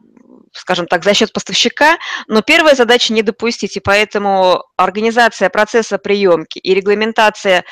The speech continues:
а, м, сама нак-, э, инструкция по приёмке товара, инструкция по работе с неликвидами,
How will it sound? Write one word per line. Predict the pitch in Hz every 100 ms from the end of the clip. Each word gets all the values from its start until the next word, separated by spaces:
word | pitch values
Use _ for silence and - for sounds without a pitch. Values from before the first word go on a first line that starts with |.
| - 247 -
а, | 190 190 185
м, | 180 - - 175 175 175 170 180
сама | 240 240 240
нак-, | 247 208
э, | 196 190 185 185
инструкция | 214 - 277 - 233
по |
приёмке | 214 233 226 220 196
товара, | - 180 175 170
инструкция | 175 240 262 -
по | 240 220
работе | 208 233 -
с | -
неликвидами, | 233 240 202 208 175 170 151